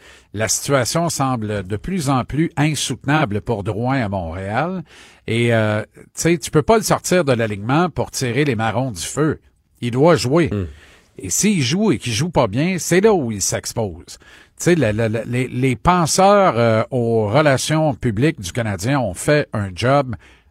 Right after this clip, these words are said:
Speaker 1: extraordinaire dans le dossier de Rouen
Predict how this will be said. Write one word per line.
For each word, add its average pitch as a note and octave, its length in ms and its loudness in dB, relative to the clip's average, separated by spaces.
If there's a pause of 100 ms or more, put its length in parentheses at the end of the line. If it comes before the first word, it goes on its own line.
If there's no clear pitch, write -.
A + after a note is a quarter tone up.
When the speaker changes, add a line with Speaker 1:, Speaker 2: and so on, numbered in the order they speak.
(120)
Speaker 1:
extraordinaire C3 920 2
dans G#2 140 -4
le G#2 60 -6
dossier A#2+ 460 0
de A#2 80 -2
Rouen A2+ 340 0